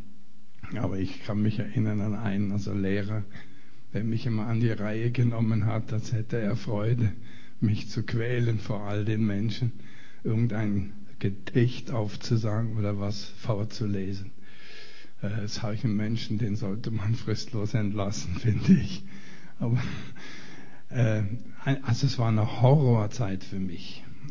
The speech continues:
Und was ich so schlimm empfand, war, alles andere hatte ja f-, funktioniert. Also das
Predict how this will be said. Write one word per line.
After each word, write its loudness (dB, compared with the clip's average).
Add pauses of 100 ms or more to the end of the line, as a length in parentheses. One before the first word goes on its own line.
(100)
Und 0 (880)
was 6
ich 4
so 2
schlimm 6
empfand, 4
war, 4 (460)
alles 4
andere 4
hatte -2
ja -2
f-, -4 (100)
funktioniert. 2
Also -4 (400)
das -4